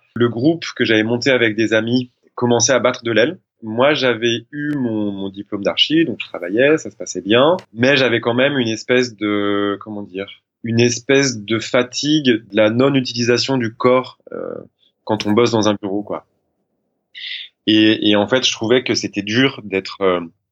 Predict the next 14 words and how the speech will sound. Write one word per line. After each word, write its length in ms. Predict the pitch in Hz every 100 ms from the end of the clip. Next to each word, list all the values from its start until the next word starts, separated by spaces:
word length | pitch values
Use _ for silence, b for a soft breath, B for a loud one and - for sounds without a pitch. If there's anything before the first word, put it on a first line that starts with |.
| _
constamment 720 | - 135 - 127 127 131 135
dans 260 | 117 110 104
des, 340 | 98 98 98
dans 180 | 92 95
de 100 | 98
la 100 | 101
réflexion 720 | 107 - 117 - 127 131 135
face 300 | 135 120 117
à 60 | 120
un 100 | 117
écran, 680 | 117 - 131 135 135 135 135
de, 320 | 123 95 95
d'être, 420 | 92 104 101 -
euh, 240 | 101 95